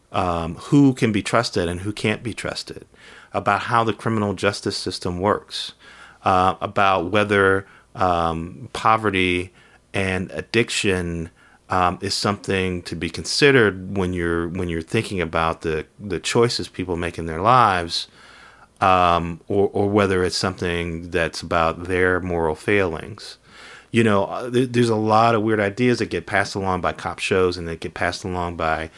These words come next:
um, you know, superhero shows and, and all these, all, all this fictional content that we consume.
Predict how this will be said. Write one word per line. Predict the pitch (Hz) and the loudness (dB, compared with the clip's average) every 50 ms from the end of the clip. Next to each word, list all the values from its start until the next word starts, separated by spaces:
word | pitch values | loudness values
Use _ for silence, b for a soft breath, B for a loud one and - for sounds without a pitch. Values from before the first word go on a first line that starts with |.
| B B B B B B - | B B B B B B -2
um, | - 92 90 90 87 85 85 82 82 85 - _ - | 0 2 4 4 4 2 0 -4 -6 -10 -12 _ -6
you | 113 | -4
know, | 98 87 | -4 -2
superhero | 80 - - 107 101 - 87 95 104 104 107 101 | -4 -2 -4 -4 -4 -4 -2 2 4 4 4 4
shows | 95 - - 98 95 92 90 90 87 87 - - | 2 2 2 4 4 4 2 2 0 -2 -4 -6
and, | 78 76 78 B B B B B | -8 -12 -14 B B B B B
and | - 95 | 0 2
all | 101 113 123 | 4 4 4
these, | 113 107 - - - - | 4 2 0 -2 -4 0
all, | - 113 120 | 0 2 2
all | 92 117 127 123 | 4 4 4 4
this | 117 110 - - | 2 2 0 -4
fictional | - - - 139 131 - - 120 104 | -6 -2 -2 -2 0 0 0 -2 -2
content | - - - 107 110 113 - - 92 80 - | -2 0 2 2 2 2 0 -2 -6 -6 -4
that | - 85 76 78 | -6 -6 -6 -6
we | 87 82 82 85 | -6 -6 -6 -6
consume. | 82 - - 78 - - - 190 190 135 95 82 78 82 85 | -6 -8 -10 -6 -2 2 4 4 6 4 2 0 -4 -8 -10